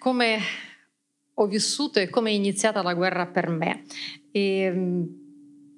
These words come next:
per, come per molti altri, io dormivo, ho sentito l'esplosione, una esplosione molto forte vicino a casa mia, poi, eh, le esplosioni più fo-, più, meno forti un po' in lontananza,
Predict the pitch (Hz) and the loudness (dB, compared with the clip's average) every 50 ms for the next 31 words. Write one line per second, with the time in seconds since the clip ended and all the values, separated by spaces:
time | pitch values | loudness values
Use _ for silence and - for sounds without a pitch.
0 | - - - _ - - - - - 233 220 214 - - 285 277 240 196 - 220 | -20 -20 -20 _ -20 -20 -20 0 2 2 2 2 2 0 0 0 0 2 0 0
1 | 208 202 233 233 220 226 226 208 196 185 175 185 185 - - 208 208 - 233 226 | 2 2 2 0 0 0 0 0 2 2 0 -2 -4 -4 -2 -2 0 0 2 0
2 | 196 180 170 170 170 180 175 170 165 165 165 170 185 190 202 185 185 - 190 180 | 2 2 0 0 0 2 2 0 2 0 0 -2 -2 -4 -6 -4 -2 -2 -2 0
3 | - 220 214 202 185 180 175 - - 185 180 180 170 196 202 202 220 233 233 240 | 0 0 0 2 0 0 0 0 0 0 0 2 2 2 2 2 2 0 0 0
4 | 240 240 - - - - - - 196 196 196 190 185 185 190 202 196 190 220 214 | -2 -4 -8 -12 -14 -14 -8 -2 0 2 2 2 2 0 0 0 0 2 2 2
5 | 208 202 220 254 247 240 - 175 - 226 214 208 202 202 - 185 165 185 175 - | 4 4 2 2 2 0 -2 -2 0 2 2 2 0 0 -2 -2 0 0 0 2
6 | 202 190 180 180 170 - 202 170 190 202 190 214 240 262 254 233 214 226 - 175 | 2 2 0 0 0 0 -2 0 0 0 2 2 2 2 2 0 0 0 0 0
7 | 170 165 165 165 160 156 165 160 160 151 - - - 180 170 - - 180 180 170 | 2 2 2 2 2 2 2 2 0 0 0 0 0 0 0 0 -2 -2 0 2
8 | 175 185 185 180 175 175 175 175 - 208 185 175 - 208 202 190 180 175 - - | 2 0 2 2 0 0 -2 0 -2 -2 -2 0 0 2 2 2 2 0 0 0
9 | 220 208 190 202 208 208 202 185 170 208 196 190 196 196 - 180 175 170 170 - | 0 0 2 2 2 2 2 0 0 2 0 0 0 -2 -4 -4 -4 -2 0 0
10 | 170 170 170 170 165 170 180 180 175 175 190 196 202 214 226 233 233 226 226 - | 0 0 0 -2 0 0 0 0 0 0 0 0 2 0 0 0 -2 -4 -2 0
11 | 220 208 | -2 -2